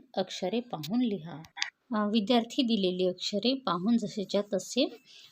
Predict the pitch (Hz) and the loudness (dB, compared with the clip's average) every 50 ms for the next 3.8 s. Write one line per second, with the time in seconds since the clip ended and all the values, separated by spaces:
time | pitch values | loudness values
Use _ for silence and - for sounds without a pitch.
0 | _ _ - 196 185 190 185 - 185 180 170 170 - - 185 190 175 165 - 170 | _ _ 2 2 2 2 0 0 -2 -2 -2 -4 -4 -4 -4 -4 -2 -2 -4 -4
1 | - - - 226 262 339 349 - _ _ 220 214 - - - 247 277 349 349 - | -4 -4 -2 -2 -2 -2 -4 -8 _ _ -2 -2 -2 0 2 2 2 2 0 -2
2 | - 254 226 - - 190 170 170 180 165 190 233 262 247 - - 208 220 240 233 | -2 -2 -2 -2 -2 -4 -2 -2 -2 0 0 -2 -2 -2 -2 -2 0 0 2 0
3 | 233 - 254 220 220 269 294 247 240 220 - - 202 - 185 | 0 0 -2 0 0 0 2 2 2 0 0 -4 -4 -4 -4